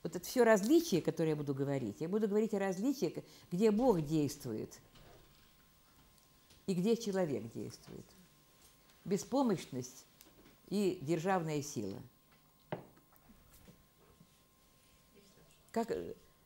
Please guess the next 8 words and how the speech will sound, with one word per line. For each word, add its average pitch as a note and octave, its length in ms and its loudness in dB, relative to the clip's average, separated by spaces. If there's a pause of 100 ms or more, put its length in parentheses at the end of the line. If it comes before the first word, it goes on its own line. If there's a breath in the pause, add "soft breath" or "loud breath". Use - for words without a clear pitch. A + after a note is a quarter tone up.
(280)
как A3 200 -2
мы G3+ 120 0
пошли-то F#3 480 -2
в, B2 280 -4
в - 40 -14
школу, B2 320 -2
как C#3+ 200 -4
случилось? A#2+ 640 -10